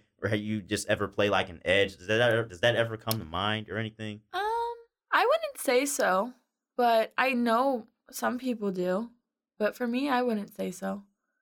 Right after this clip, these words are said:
Speaker 1: Yeah, I know. I know it's like, it doesn't, you know, it's not a
Speaker 2: Yeah.
Speaker 1: commonly thought of thing during competition.
Speaker 2: Right.
Speaker 1: But it's like, you know, like, when it comes to, like, the biggest stages,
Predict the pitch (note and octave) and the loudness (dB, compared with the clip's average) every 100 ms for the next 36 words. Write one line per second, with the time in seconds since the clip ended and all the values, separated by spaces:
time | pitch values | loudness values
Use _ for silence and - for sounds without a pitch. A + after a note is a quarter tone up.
0 | - A2 F#2+ G2+ D3 D3 C#3 C#3+ E3+ E3+ | -2 4 4 4 4 2 4 2 4 4
1 | D#3 D3+ C3+ A#2+ A#2 B2 A#2+ G#2 - G#2 | 4 4 2 2 2 0 0 -6 -10 -4
2 | A2 G#2+ A#2 G#2+ F#2 - _ _ G#2+ A2+ | -2 0 2 2 0 -4 _ _ 2 4
3 | G#2+ G2+ F#2+ G#2 G2+ F#2+ F#2+ G2+ G2 A2+ | 4 2 0 2 2 0 0 -4 0 2
4 | G#2+ F#2+ A#2 G2+ - - A2+ A#2 D#2 - | 2 2 0 0 0 2 2 0 -12 -18
5 | _ G#3+ G#3 - - _ _ G2+ G#2 F#2+ | _ 0 0 0 -6 _ _ 2 4 2
6 | - _ _ G#2+ A2+ A#2+ G#2 F#2 - _ | -8 _ _ -4 0 2 2 0 -6 _
7 | _ _ _ _ _ _ G#2 A2 F#2+ - | _ _ _ _ _ _ 0 2 2 -2
8 | _ _ _ _ G2 G2+ G2 A2 A#2+ C3 | _ _ _ _ 0 2 0 -4 -2 0
9 | C3+ A#2+ A#2 G2 F#2+ F2+ A2 B2 B2 - | 0 -2 -2 -2 -2 -2 2 2 2 2
10 | B2+ C#3 C#3+ - | 2 2 -2 -4